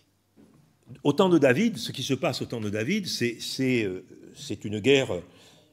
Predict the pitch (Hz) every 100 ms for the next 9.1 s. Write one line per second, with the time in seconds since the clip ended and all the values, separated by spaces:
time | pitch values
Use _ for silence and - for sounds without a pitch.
0 | _ - 101 - 165 175 131 123 127 135
1 | - 117 113 113 110 98 101 92 85 -
2 | 117 110 147 135 - 120 117 120 120 104
3 | 123 233 180 - 101 123 - 113 151 139
4 | 131 123 113 139 254 - 202 180 - 233
5 | 208 - - _ _ _ _ _ _ _
6 | _ 104 113 113 127 131 147 131 120 117
7 | 233 254 135 110 131 247 190 143 131 214
8 | 196 165 175 202 214 233 170 - 143 98
9 | -